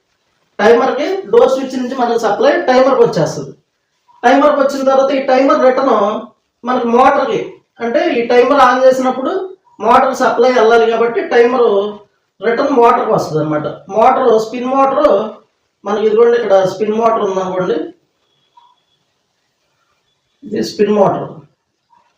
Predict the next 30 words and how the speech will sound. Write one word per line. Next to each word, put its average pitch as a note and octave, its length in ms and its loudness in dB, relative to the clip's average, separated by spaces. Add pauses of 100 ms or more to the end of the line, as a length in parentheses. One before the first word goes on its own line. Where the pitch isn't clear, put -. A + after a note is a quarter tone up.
(380)
ఈ G#3+ 120 2
స్పిన్ B3 280 -4
మోటార్కి C#4+ 400 4
ఏంటంటే B3+ 340 0 (540)
మన G#3+ 80 0 (120)
వాష్ - 300 0
మోటార్లో C4+ 420 2
లాగా, A#3 240 0 (960)
ఆ, F#4+ 80 0 (180)
లెఫ్ట్ D4 220 0 (140)
రైట్ C4 240 0 (220)
ఉండవండి, A3+ 360 2 (120)
లెఫ్ట్ - 220 -4 (120)
రైట్ A3+ 200 2 (100)
ఉండవు. F#3+ 200 -2 (120)
దీంట్లో B3+ 360 -2
ఉండేది, B3 300 2 (100)
దీంట్లో B3+ 360 0
కూడా C#4 140 2 (280)
త్రీ A#3+ 220 -4
వైర్స్ B3 280 -2
వస్తాయి, F3+ 340 -2 (600)
మూడు G3 220 -2
వైర్లు A#3 260 2
వస్తాయి. - 300 -2 (560)
కానీ B3+ 260 2 (140)
ఒకటి A3 220 0 (100)
కామన్ C4+ 300 2
ఉంటుంది, G#3 300 0 (1300)
ఒకటి A3+ 200 2